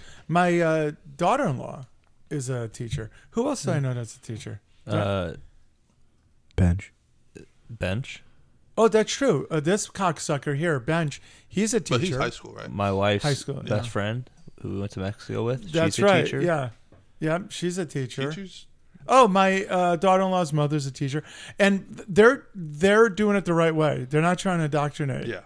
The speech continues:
Speaker 1: You know, I actually had a conversation with my daughter-in-law the other day about that. I said, "You know, I've never asked you about this. Did you ever feel pressure from the administration to do th-?" She goes,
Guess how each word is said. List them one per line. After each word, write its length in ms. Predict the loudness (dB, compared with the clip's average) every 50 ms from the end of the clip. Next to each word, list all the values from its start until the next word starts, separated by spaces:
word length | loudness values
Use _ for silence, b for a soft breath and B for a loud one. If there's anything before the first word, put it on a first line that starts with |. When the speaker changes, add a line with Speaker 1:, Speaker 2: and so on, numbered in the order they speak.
| -16 -18 -6
Speaker 1:
You 140 | -2 0 2
know, 60 | 4
I 140 | 6 6 6 6
actually 300 | 4 2 2 2 4 4
had 100 | 4 4
a 40 | 2
conversation 600 | 2 0 0 0 0 0 0 0 0 -2 -4 -4
with 20 | -4
my 40 | -4
daughter-in-law 460 | -2 0 0 0 0 -2 -4 -4 -6
the 140 | -6 -8 -8
other 160 | -8 -8 -8
day 200 | -8 -8 -10 -10 B B B B B B B B B B B -2
about 380 | 0 4 6 6 6 6 4 0
that. 160 | -4 -4 -2 -2
I 60 | -4
said, 320 | -2 0 0 0 0 -2 b b b b b b b
"You 120 | -4 0 2
know, 80 | 4
I've 160 | 4 4 4 4
never 360 | 4 4 4 4 2 0 0
asked 420 | 2 2 2 2 0 -2 -4 -6
you 60 | -6
about 340 | -4 -2 -2 -2 -4 -4 -8
this. 200 | -8 -8 -8 -6
Did 240 | -6 -8 -6 -4 -2
you 200 | -2 0 0 -2 -2 0
ever 540 | 0 0 0 2 2 2 2 2 -2 -6 -12 -20 -20 _ -20 -18 -18 -18 -18 -20
feel 300 | -8 -2 0 0 0 0
pressure 760 | -2 -4 -2 0 0 0 -2 -2 -4 -2 -2 -2 -4 -6 b b b b b b b b b _
from 200 | -2 0 2 2
the 80 | 2 2
administration 800 | 2 2 0 0 -2 -4 -2 -2 -2 -2 -2 -2 -4 -4 -4 -4
to 140 | -4 -6
do 260 | -6 -4 -2 0 0 -2
th-?" 160 | -2 -6 -8
She 200 | -8 -8 -6 -6
goes, 80 | -8